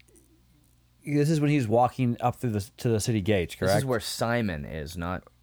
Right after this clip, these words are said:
Speaker 2: Jesus.
Speaker 1: Right.
Speaker 2: Yeah.
Speaker 1: And you already see, like, at this point, there, you're already seeing crucifixions happening.
Speaker 2: Right. Like,
Speaker 1: And they're
Speaker 2: people
Speaker 1: just,
Speaker 2: are,
Speaker 1: like,
Speaker 2: are getting
Speaker 1: on
Speaker 2: the
Speaker 1: the front of the
Speaker 2: nails.
Speaker 1: street,
Speaker 2: Yeah.
Speaker 1: and you see one guy laying there getting his hand nailed to the cross.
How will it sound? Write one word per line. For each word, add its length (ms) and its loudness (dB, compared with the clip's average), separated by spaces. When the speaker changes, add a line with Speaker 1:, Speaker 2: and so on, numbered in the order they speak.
Speaker 2:
Jesus. 360 -4
Speaker 1:
Right. 240 2
Speaker 2:
Yeah. 240 -2
Speaker 1:
And 560 2
you 200 4
already 240 4
see, 600 0
like, 180 0
at 140 0
this 140 2
point, 360 0
there, 160 4
you're 260 2
already 180 4
seeing 360 2
crucifixions 720 0
happening. 500 0
Speaker 2:
Right. 380 0
Like, 160 0
Speaker 1:
And 100 6
they're 100 4
Speaker 2:
people 100 2
Speaker 1:
just, 120 6
Speaker 2:
are, 40 6
Speaker 1:
like, 80 0
Speaker 2:
are 200 2
getting 280 0
Speaker 1:
on 200 6
Speaker 2:
the 80 4
Speaker 1:
the 40 2
front 120 4
of 40 2
the 40 2
Speaker 2:
nails. 80 -2
Speaker 1:
street, 400 2
Speaker 2:
Yeah. 100 0
Speaker 1:
and 100 4
you 40 4
see 200 2
one 260 4
guy 220 4
laying 320 2
there 120 2
getting 220 2
his 160 0
hand 400 2
nailed 160 4
to 60 -4
the 100 0
cross. 420 0